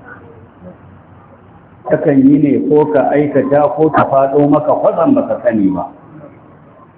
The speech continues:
Ko ka ji kawai kaman ana maka ilhama, "Yi kaza ko bar kaza." Shi yasa ba a tahaddi da karama. An gane? Wato, ƙalubale.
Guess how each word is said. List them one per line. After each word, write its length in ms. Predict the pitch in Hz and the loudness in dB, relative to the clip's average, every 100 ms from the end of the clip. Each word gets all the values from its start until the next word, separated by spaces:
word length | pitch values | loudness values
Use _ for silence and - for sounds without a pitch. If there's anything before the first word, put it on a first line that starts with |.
| - - - - - - | -20 -20 -20 -20 -20 0
Ko 140 | 196 | 2
ka 120 | 185 160 | 2 2
ji 120 | 165 | 2
kawai 380 | 196 196 190 160 | 4 4 4 2
kaman 480 | - 170 185 214 208 | 0 0 2 0 0
ana 460 | 214 208 175 147 - | 0 2 0 -2 -2
maka 220 | - - 160 | -2 0 0
ilhama, 580 | 139 135 139 151 151 131 | 2 2 2 2 2 0
"Yi 180 | 123 180 | 2 0
kaza 320 | 156 127 123 120 - - - | 0 0 2 0 -4 -12 0
ko 140 | 190 196 | 2 4
bar 180 | - - 330 | 2 2 0
kaza." 440 | 120 95 - - - - - - - _ _ _ _ - _ _ _ _ | 0 -2 -4 -12 -20 -20 -20 -20 -20 _ _ _ _ -20 _ _ _ _
Shi 80 | 160 160 | 0 0
yasa 240 | 185 170 | 2 2
ba 240 | 151 175 | 4 2
a 80 | 170 147 | 2 0
tahaddi 560 | 156 135 123 113 135 135 | 0 0 -2 2 4 4
da 80 | - | 2
karama. 460 | 107 101 107 104 - - - - - - - - - - - - - - - - | 0 0 0 0 -4 -6 -16 -20 -20 -20 -20 -20 -20 -20 -20 -20 -20 -20 -20 -4
An 180 | - 294 | 2 4
gane? 320 | 151 151 139 269 - - - - - - | 4 4 4 2 0 -4 -4 -8 -10 -4
Wato, 300 | 147 131 135 139 135 135 - - - - | 0 0 2 4 4 4 0 -2 -6 -4
ƙalubale. 880 | 147 143 151 180 170 139 110 110 | 2 4 6 6 4 2 0 -2